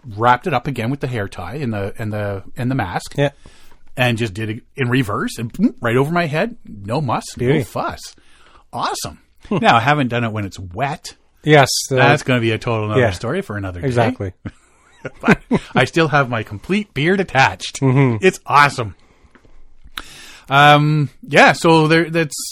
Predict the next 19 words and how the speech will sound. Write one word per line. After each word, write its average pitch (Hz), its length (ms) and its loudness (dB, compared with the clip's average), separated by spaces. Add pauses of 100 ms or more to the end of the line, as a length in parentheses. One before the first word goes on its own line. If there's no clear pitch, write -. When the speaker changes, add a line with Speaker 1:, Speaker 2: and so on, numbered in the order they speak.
Speaker 1:
it's 151 220 -4 (1200)
got 143 220 0
the 214 60 -4
dry 165 240 2
suit 180 240 -2
on, 180 220 0
fit - 300 0
perfectly, 220 720 -4 (240)
really 160 280 0
nice. 151 240 0
Looking 165 240 -2
forward 156 200 0
to 135 60 0
using 175 200 -4
it. - 40 -10
Lots 131 320 2
of 160 60 0
mobility. 160 720 -4 (600)
Um, 104 600 -4